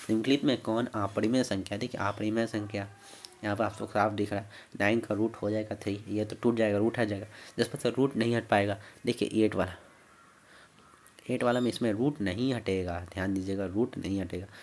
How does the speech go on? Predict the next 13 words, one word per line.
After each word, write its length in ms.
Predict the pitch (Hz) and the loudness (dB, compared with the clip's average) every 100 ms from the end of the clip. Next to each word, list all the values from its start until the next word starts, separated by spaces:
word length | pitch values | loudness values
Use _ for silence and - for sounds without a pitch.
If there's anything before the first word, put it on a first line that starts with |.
| - - 104 | -20 -10 -6
आप 80 | |
इसको 120 | 104 107 | -6 -2
करके 320 | 107 110 120 | 2 2 2
देख 200 | 95 98 | 0 -2
सकते 260 | 101 - - | -4 -8 2
हैं, 60 | |
आठ 140 | 101 107 | 2 2
को 60 | 117 | 0
तोड़ेंगे, 340 | 113 120 110 | -2 0 0
दो 240 | 95 98 101 | 0 0 0
into 300 | 98 107 107 | 0 4 6
दो 140 | 104 | 6
into 360 | 101 98 135 | 4 0 -2